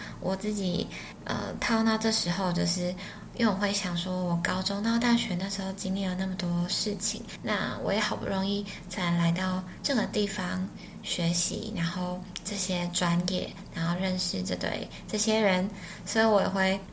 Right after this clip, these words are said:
更珍惜说每一次学习的机会，还有我可以来到这边的这个机遇，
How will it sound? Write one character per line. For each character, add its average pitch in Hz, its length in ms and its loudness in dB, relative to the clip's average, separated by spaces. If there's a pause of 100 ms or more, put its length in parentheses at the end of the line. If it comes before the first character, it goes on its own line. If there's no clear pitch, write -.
更 202 200 4
珍 180 200 2
惜 - 300 -2
说 170 340 4 (440)
每 - 240 0
一 - 40 -2
次 190 380 4
学 190 240 2
习 - 160 4
的 - 340 -2 (360)
机 214 180 4
会， 214 300 2
还 180 180 0
有 180 180 0 (380)
我 - 80 -6
可 190 180 -2
以 185 120 0
来 170 200 2
到 190 280 2 (420)
这 214 140 4
边 180 280 0 (120)
的 - 120 -2
这 196 120 -2
个 180 140 0
机 175 360 -2
遇， 185 180 0